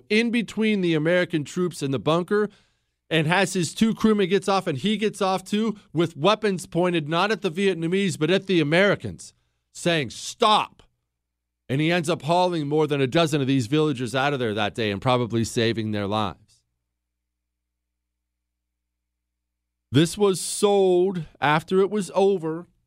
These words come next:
although what actually happened was well known in Army circles. It was sold as a great military victory after it was over back home. The real truth of this did not come out till, like, a year later.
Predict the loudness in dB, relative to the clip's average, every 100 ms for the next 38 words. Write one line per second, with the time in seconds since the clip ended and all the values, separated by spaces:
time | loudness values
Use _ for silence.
0 | _ 0 2 4 4 4 2 2 2 0
1 | 2 4 4 4 2 2 0 4 4 4
2 | 2 2 2 0 -2 0 0 -2 -4 -4
3 | -4 -2 -4 -4 -2 -2 -4 -2 0 2
4 | 4 2 0 -10 _ _ -4 -2 -2 -2
5 | 0 0 0 0 2 2 0 0 2 2
6 | 0 0 -2 -2 -6 -6 -4 -6 -4 -2
7 | -2 -2 -2 -2 0 0 0 0 2 2
8 | 0 -2 -2 -2 -8 _ _ -2 0 0
9 | 0 0 0 0 0 -2 0 0 2 0
10 | -2 -2 2 0 0 -4 -2 -2 -2 -6
11 | -2 0 2 2 4 4 2 -2 -10